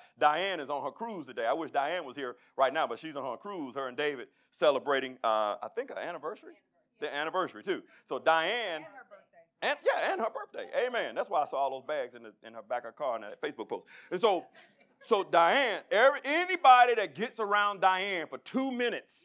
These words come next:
Speaker 1: if you ain't talking about the community and doing something in the community, it, she, she, she gets, she gets bored with you. Why? Because she's called to the office of an evangelist, right?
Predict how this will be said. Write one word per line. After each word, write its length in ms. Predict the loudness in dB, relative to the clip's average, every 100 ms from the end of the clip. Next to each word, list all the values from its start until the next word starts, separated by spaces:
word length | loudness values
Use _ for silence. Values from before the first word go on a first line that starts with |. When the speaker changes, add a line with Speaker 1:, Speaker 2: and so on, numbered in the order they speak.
| -20 -20 _ _ _ _ _ _ _ _ _ _ _ _ _ _ _ -4
Speaker 1:
if 160 | -4
you 100 | -2
ain't 120 | -2 6
talking 240 | 8 8
about 220 | 6 4
the 40 | 2
community 500 | -8 -6 -4 -4 -6 -14 _ _ _ _
and 140 | -6 -2
doing 220 | 0 2
something 280 | 2 2 -2
in 60 | -6
the 40 |
community, 440 | -8 -8 -6 -6 -8
it, 160 | -12 -12
she, 180 | -8 -10 -10
she, 220 | -12 -12 -10
she 160 | -10
gets, 360 | -4 -4 -6 -12
she 100 | -8
gets 140 | -4
bored 300 | 0 2 2
with 100 | -4
you. 120 | -14 -20 _ _ _ -20 _ _ _ _ -20 -20 -20 -20 -20 -20 _ _ 0
Why? 260 | 4 4 2
Because 340 | -2 -2 -2
she's 220 | -4 -10
called 460 | 4 8 8 6 2
to 80 | -2
the 120 | -2 4
office 400 | 6 6 2 0
of 160 | 2 2
an 80 | 0
evangelist, 720 | -2 -2 0 -2 -4 -8 -20 _ _ _ _ _
right? 280 | 0 0